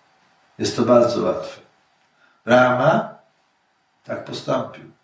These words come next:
Zaczął się modlić, wtedy i przyjął schronienie Wisznu. Wtedy był w stanie zrozumieć wszystko z łatwością. Guru jest formą Kryszny,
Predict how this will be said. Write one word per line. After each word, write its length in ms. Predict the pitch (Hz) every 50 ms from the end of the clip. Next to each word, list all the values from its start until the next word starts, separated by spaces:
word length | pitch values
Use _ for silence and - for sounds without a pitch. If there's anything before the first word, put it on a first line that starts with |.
| _ _ _ _ _ _ _ _ _ _ _ _ _ _ _ _ -
Zaczął 280 | - 147 - - 156
się 120 | 151 151 156
modlić, 680 | 147 147 143 143 143 - 147 156 160 156 - - - - _ _ _ _
wtedy 400 | _ - - 123 127 131 - 143
i 20 | 127
przyjął 280 | - - 120 120 120
schronienie 480 | 117 - - 113 110 110 110 107 104 104
Wisznu. 480 | 95 - - - - - - - - _ _ _ _ _ _ _ _ _ _ _ _ _ _ _ _ _ _ _ _ _ _ _ _ _ _ _ _ _ _ _ _ _
Wtedy 680 | _ - - 131 131 131 127 127 151 110 110 - - - _ _ _ _ _
był 80 | - 113
w 60 | 107
stanie 320 | - - 139 139 147 156 143
zrozumieć 800 | - 139 139 123 127 143 156 151 139 143 147 147 - - - - _ _
wszystko 720 | - - 131 131 - - - - - - 123 127 151 - - - - _ _ _ _ _ _ _ _ _ _
z 20 | -
łatwością. 640 | - - - - - - - - - - - - - _ _ _ _ _ _ _ _ _ _ _ _ _ _ _ _ _ _ _ _ _ _ _ _ _ -
Guru 640 | 117 120 131 127 120 117 117 135 151 - - - - - _ _ _ _ _ _ _ _ _ -
jest 280 | 113 120 120 117 -
formą 460 | - 123 123 123 123 123 123 120 123 123
Kryszny, 560 | - - 143 147 147 - - - - -